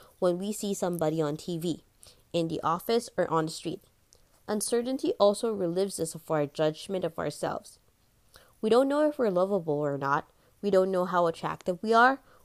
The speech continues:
We don't know how successful we could potentially become. The only way to achieve these things is to remain uncertain of them and be open to finding them out through experience.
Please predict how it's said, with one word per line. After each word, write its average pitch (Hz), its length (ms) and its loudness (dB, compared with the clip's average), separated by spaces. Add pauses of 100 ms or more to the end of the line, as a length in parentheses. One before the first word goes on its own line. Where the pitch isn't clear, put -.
We 196 100 2
don't 190 200 4
know 214 120 0
how 233 140 0
successful 202 600 -2
we 180 140 -4
could 175 140 -6
potentially 147 560 -6
become. 160 380 0 (760)
The - 160 2
only 262 260 4
way 277 200 4
to 226 100 4
achieve 220 400 -4
these 165 240 -6
things 160 300 -4
is 170 120 -8
to - 140 -6
remain 170 380 -2
uncertain 196 500 -4
of 151 140 -6
them 143 260 -2 (380)
and 214 180 -6
be 247 180 0
open 214 300 2
to 202 80 -2
finding 180 480 -2
them 240 240 -2
out 143 260 0
through - 260 -4
experience. 151 760 -4